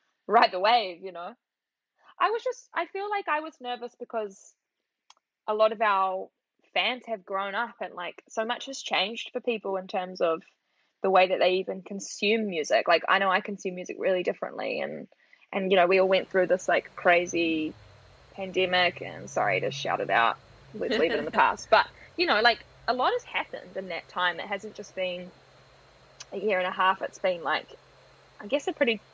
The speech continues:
Speaker 1: tumultuous time, especially in music. Like, everybody just working out what, like, how the hell do we do this now? Like,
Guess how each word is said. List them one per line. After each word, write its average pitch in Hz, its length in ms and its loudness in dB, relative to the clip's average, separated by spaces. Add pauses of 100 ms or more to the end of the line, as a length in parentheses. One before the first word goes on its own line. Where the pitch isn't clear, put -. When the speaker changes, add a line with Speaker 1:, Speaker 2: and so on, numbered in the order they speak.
Speaker 1:
tumultuous 196 800 0
time, 185 340 2
especially 202 380 -10
in 175 140 -10
music. 185 420 -2
Like, 165 180 -2 (380)
everybody 202 340 4
just 196 160 -10
working 190 300 -2
out 202 200 0
what, 185 220 0 (460)
like, 202 140 -6
how 190 180 0
the 208 80 -4
hell 190 140 0
do 196 80 -2
we 190 120 -2
do 196 180 -2
this 311 240 -6
now? 143 240 -4
Like, 110 240 -6